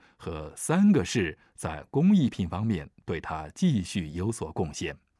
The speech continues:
随着计划经济取代了市场经济，手工业产品减少到大约一千二百种。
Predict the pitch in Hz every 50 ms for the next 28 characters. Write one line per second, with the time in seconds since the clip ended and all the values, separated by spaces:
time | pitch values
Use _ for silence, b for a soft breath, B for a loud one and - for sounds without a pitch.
0 | _ _ - _ _ _ _ _ _ _ _ _ _ _ _ _ _ _ _ _
1 | _ _ _ _ _ _ _ _ _ _ _ - - 170 208 175 170 165 160 156
2 | - 196 170 - 147 123 113 - 123 123 127 - 113 107 101 101 104 95 - -
3 | 117 110 113 113 123 104 90 82 - - 160 117 - 85 82 80 - 104 104 95
4 | - 85 71 71 _ _ _ _ _ _ _ _ - - 131 139 151 147 196 214
5 | 233 226 170 101 - - 107 135 143 - - 85 82 87 87 - - 104 127 151
6 | - - 80 85 87 95 - 110 90 85 82 90 90 92 95 - _ _ - 131
7 | 151 131 98 92 - - 101 98 - - 151 147 - 78 80 - 78 73 76